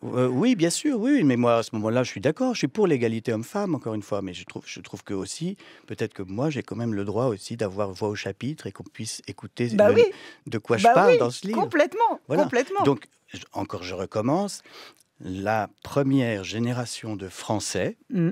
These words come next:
Speaker 1: sans guerre, c'est la mienne. Je suis né vingt ans après la Deuxième Guerre mondiale,
Speaker 2: Oui.
Speaker 1: dans une période de libération absolue dans tous les domaines,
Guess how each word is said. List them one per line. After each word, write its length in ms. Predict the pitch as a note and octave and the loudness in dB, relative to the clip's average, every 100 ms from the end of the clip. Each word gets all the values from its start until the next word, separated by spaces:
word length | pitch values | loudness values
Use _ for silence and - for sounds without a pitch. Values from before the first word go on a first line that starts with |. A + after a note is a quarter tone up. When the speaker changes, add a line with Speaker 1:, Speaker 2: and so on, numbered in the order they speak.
| - | -2
Speaker 1:
sans 340 | - - C3 | -4 2 2
guerre, 540 | A2+ G#2 G2 F#3 - _ _ - | 2 2 0 -4 -8 _ _ -18
c'est 220 | - G#2 | -8 -4
la 100 | G2 | -4
mienne. 360 | F2 E2+ D#2+ - | -6 -10 -12 -18
Je 120 | - F#2 | -18 -14
suis 200 | - F2+ | -12 -10
né 160 | F#2 | -10
vingt 320 | E2 A2 A2+ | -6 -6 -4
ans 100 | B2 | -4
après 240 | G#2+ F#2 F#2+ | -4 -6 -6
la 120 | F#2 | -6
Deuxième 280 | F#2+ F#2+ F#2 | -6 -8 -8
Guerre 200 | F#2 F2 | -8 -10
mondiale, 580 | F2 E2 F2 E3 F3 E3 | -12 -6 0 2 0 -4
Speaker 2:
Oui. 60 | - - - - | -18 -20 -20 -10
Speaker 1:
dans 200 | G2+ G#2 | -6 -4
une 180 | A2 G2+ | -4 -2
période 220 | G#2+ G2+ | -2 -2
de 80 | F#2 | -4
libération 920 | F#2+ C3 B2+ A#2 G#2+ - A#2 A2 G2+ | -2 0 0 0 -4 -8 -6 -6 -6
absolue 680 | G#2 - - G#2+ F2+ F#2+ D3 | -8 -6 -4 -4 -4 -4 -4
dans 140 | F#2 | -6
tous 160 | F2 A#2 | -8 -6
les 100 | G#2 | -4
domaines, 560 | F#2 F2+ F2 C#3 D#3+ | -4 -6 -4 -4 -4